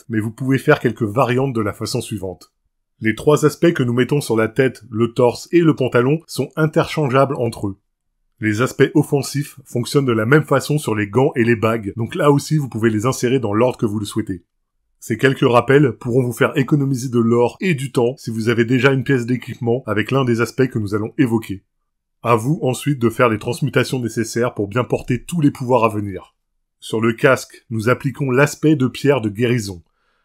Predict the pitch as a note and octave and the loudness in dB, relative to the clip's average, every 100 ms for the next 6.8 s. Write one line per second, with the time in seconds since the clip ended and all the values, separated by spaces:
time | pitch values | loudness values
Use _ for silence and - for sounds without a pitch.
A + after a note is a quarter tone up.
0 | _ F#2+ - D3+ E3+ D3+ D3 C3+ - D3+ | _ -8 -4 -2 -2 0 0 0 -2 -2
1 | C3+ B2 - D3 A2+ G#2+ G#2+ A#2 A2+ A#2+ | -2 -4 -2 -2 -2 -2 -2 -4 -6 -2
2 | B2 B2+ G#2+ G#2+ G#2 A#2 A#2+ - - A#2 | 0 0 0 -2 0 0 0 -4 -6 2
3 | A2+ B2+ - A#2+ B2+ C3 A2 - G#2 A#2+ | 4 6 4 2 0 0 0 -4 2 2
4 | G#2+ A#2 A2+ - F#2+ G#2 B2 A2+ A2 A2 | 2 0 0 -6 -6 -2 0 0 0 -2
5 | G#2+ A2+ G#2+ G#2 A2 C#3 D3+ - A2 A#2+ | 0 0 -2 -4 -2 0 -2 -6 -4 -4
6 | - A#2 A2+ G#2+ F2+ - - | 0 2 2 0 -6 -10 -18